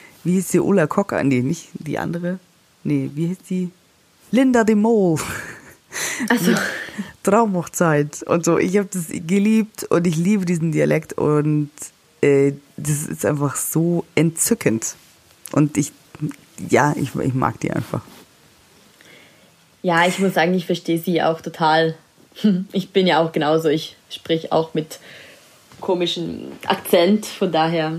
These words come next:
Speaker 1: Was?
Speaker 2: Ja,
Speaker 1: Das ist
Speaker 2: also
Speaker 1: doch,
Speaker 2: die war
Speaker 1: das
Speaker 2: schon nett.
Speaker 1: Es ist kein komischer, das, ich, es ist auch total entzückend. Ich liebe das.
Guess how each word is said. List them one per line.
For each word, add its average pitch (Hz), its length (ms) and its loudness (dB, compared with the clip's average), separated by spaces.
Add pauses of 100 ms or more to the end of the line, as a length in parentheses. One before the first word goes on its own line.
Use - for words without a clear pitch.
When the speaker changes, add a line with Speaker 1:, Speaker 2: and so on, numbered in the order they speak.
Speaker 1:
Was? 165 240 6
Speaker 2:
Ja, 175 60 6
Speaker 1:
Das 185 80 6
ist 196 60 4
Speaker 2:
also 208 140 6
Speaker 1:
doch, 185 60 4
Speaker 2:
die 254 80 4
war 226 80 4
Speaker 1:
das 233 100 0
Speaker 2:
schon 220 180 2
nett. 185 360 -4 (340)
Speaker 1:
Es 214 120 2
ist 226 200 2
kein 160 180 2
komischer, 139 480 0
das, - 320 -4
ich, - 260 -4
es 175 160 -2
ist 190 220 0
auch - 120 2
total 202 420 0
entzückend. 190 380 -4
Ich 160 140 -6
liebe 190 240 0
das. 175 240 0